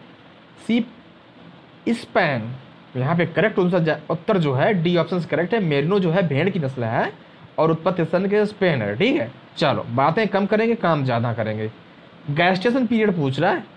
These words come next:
गंगा तीरी काऊ का, घुमा के पूछ दिया उसने, particular गाँव गाय का यहाँ पे नाम दे दिया। तो बच्चे वैसे क्या याद रखते हैं कि गाय का गर्भकाल कितना होता है? सब जानते हैं, दो सौ अस्सी दिन। लेकिन बहुत सारे जो कमज़ोर दिल के बच्चे होंगे, उन्होंने गलत कर दिया होगा यहाँ पे। क्यों?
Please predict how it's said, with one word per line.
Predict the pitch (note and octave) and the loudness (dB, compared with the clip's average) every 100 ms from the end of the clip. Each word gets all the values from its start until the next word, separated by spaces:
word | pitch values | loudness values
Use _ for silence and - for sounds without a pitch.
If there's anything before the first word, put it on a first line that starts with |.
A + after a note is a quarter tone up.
| - | -6
गंगा | D3+ E3 F3+ | 0 2 2
तीरी | E3+ D3+ C#3+ | 2 2 2
काऊ | B2+ A#2 | 0 0
का, | A#2+ | -2
घुमा | A#2 C3+ F3+ G#3+ | -2 0 2 2
के | G#3+ | 2
पूछ | D#3 D#3 | 0 0
दिया | A3 A3 C3 - - - - | 2 2 0 -6 -20 -20 -10
उसने, | F3 G3+ | -4 0
particular | G#3 F#3 F#3 A3 A3 | 2 2 2 2 2
गाँव | F3+ E3 F3+ D3 | 4 4 4 0
गाय | C3+ D#3+ G#3 | 0 2 4
का | G#3+ | 4
यहाँ | F#3 | 2
पे | F3+ | 2
नाम | D3+ B2+ | 2 0
दे | A#2 | 0
दिया। | A2+ D3 F3+ - - - - | 0 0 -2 -4 -16 -20 -8
तो | C#3+ | -2
बच्चे | C#3+ E3+ A#3 | 0 2 2
वैसे | A3 A3+ | 2 2
क्या | A3 G3 | 2 4
याद | C#3 | 4
रखते | B2 A#2 C3 | 0 -2 -2
हैं | D#3 | -2
कि | |
गाय | D3 D#3+ | 2 2
का | F#3+ | 4
गर्भकाल | F3+ F#3 F#3 F#3+ | 2 2 2 0
कितना | F#3+ F#3 A3+ | 0 0 2
होता | A3+ A#3+ | 2 2
है? | A3 | 0
सब | G#3+ F3+ | 0 2
जानते | D3+ E3 | 2 2
हैं, | F#3 | 0
दो | F3+ | 0
सौ | G3 | 0
अस्सी | D#3 - C3+ | -2 -2 -2
दिन। | B2 A2+ - - - - | -2 -6 -14 -20 -16 -4
लेकिन | E3 A3+ E3 | 0 0 2
बहुत | B2+ G#3 | 2 2
सारे | G#3+ F#3+ G3 | 2 2 2
जो | F#3 | 2
कमज़ोर | D#3+ D#3 F3+ | 2 2 4
दिल | F#3 F3+ | 2 2
के | F3+ | 2
बच्चे | D3+ - F3+ | 0 0 2
होंगे, | F#3 | 2
उन्होंने | D#3+ F3 F#3+ | 0 0 2
गलत | E3 D3 C#3 | 2 2 0
कर | C3 | 0
दिया | A2+ A#2 | 0 0
होगा | A2+ | 0
यहाँ | A2+ A2+ | -2 -4
पे। | A#2+ | -4
क्यों? | - A3 | 0 -2